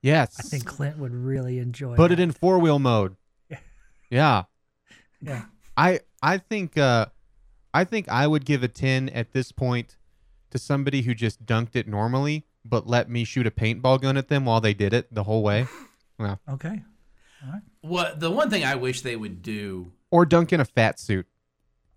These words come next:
Speaker 2: Okay. I'd be like one of those blow-up sumo suits.
Speaker 1: Yes.
Speaker 3: Yeah. Or do it in a T-Rex suit.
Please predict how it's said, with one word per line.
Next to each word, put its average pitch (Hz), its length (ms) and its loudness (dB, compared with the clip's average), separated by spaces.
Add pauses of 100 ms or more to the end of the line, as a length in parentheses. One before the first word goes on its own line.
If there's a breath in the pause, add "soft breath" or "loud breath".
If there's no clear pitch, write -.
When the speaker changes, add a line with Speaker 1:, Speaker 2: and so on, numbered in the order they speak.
(760)
Speaker 2:
Okay. 127 260 -8 (1500)
I'd 135 80 -8
be 151 100 -4 (120)
like 135 220 -6
one 123 160 -6
of 123 40 -8
those 120 200 -8 (240)
blow-up 135 360 -4
sumo 143 400 -6
suits. 156 320 -6
Speaker 1:
Yes. 110 200 4
Speaker 3:
Yeah. 113 300 -6 (720 soft breath)
Or 180 200 2
do 185 200 0
it 262 40 0
in 226 60 -4
a 185 40 0
T-Rex 135 520 -6
suit. 92 240 -14